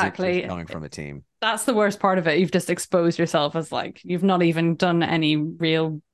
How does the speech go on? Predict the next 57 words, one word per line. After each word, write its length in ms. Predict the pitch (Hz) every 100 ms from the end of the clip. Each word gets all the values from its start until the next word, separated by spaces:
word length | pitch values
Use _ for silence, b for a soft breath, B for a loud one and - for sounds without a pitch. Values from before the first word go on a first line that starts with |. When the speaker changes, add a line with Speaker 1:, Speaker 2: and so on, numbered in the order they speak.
| _ _
Speaker 1:
research 460 | 165 170 151 139 160
on 160 | 147
this. 320 | 147 160 - 165
You've 80 | 165
Speaker 2:
Yep. 60 |
Speaker 1:
just 180 | 170 -
read 260 | 165 165 160
it 80 | 165
off 180 | 160 165
a 40 |
script. 600 | 160 - - - - - _
Speaker 2:
Well, 240 | 131 214 -
Speaker 1:
Ron 240 | 165 165
Speaker 2:
R 160 | 131 151
I 80 | 170
P. 60 |
Speaker 1:
Burgundy. 440 | 165 175 101 90 90
Speaker 2:
Moment 260 | 120 160 202
of 40 |
silence 320 | - 156 147 131
for 80 |
James 240 | 117 113 107
Corden. 400 | 110 95 78 69 _ _ _ _ _ -
Nah, 300 | 113 110 104
he 80 |
Speaker 1:
No. 80 | -
Speaker 2:
doesn't 180 | 95 135
deserve 180 | 143 73
it. 80 | - -
Speaker 1:
Nah. 360 | 175 175 170 131
Speaker 2:
All 60 |
right. 140 | 127 269 381 -
Speaker 1:
<laughs> 160 | 440
Speaker 2:
Yeah, 160 | 143 143
so 200 | - 139
Billy 240 | 143 196
Mack, 280 | 180 147 151
eventually 440 | 143 143 180 - 175
he's 160 | 185
trying 200 | - 190
the 80 | 190
whole 140 | 185 196
time. 160 | 196
He 100 | 185
wants 360 | 180 180 165 -
his 180 | 180 151
number 260 | 170 165
one. 240 | 160 160 156
He 120 | 160
says 240 | 165 156
he's 100 | 147
gonna 140 | 147 143
get 120 | 131
naked 380 | 127 131 135 -
on 200 | 127 131
the 100 | 131
tele, 480 | - 139 131 117